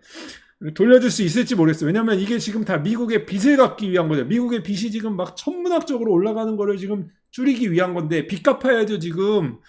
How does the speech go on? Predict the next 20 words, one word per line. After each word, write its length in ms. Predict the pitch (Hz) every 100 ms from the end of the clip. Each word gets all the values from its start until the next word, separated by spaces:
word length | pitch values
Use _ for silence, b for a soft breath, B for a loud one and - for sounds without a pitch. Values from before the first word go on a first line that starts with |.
| b b
저희들한테 460 | 202 226 240 220 208
돌려줄 440 | 190 226 214 220
여력이 480 | 160 190 196 208 - b b b
과연 280 | 180 226 202
있을까? 500 | 151 190 - - -
안 140 | 135
돌려줄 340 | 180 254 226 196
것 100 | - 185
같거든요. 460 | - - 143 139 - b b b b
근데 180 | 233 220
아무튼 300 | 208 240 185
간에 280 | 160 160
빚을 280 | 160 208 269
갚아야 380 | 196 151 196 180
되는데 520 | 165 160 151 175 160 131
이거를 340 | 165 190 185
누구한테 400 | 147 180 214 202
받-, 240 | 160 151 151
받는다? 560 | 135 139 147 226 - B B B
시민들한테, 1080 | - 254 285 277 240 190 208 226 247 247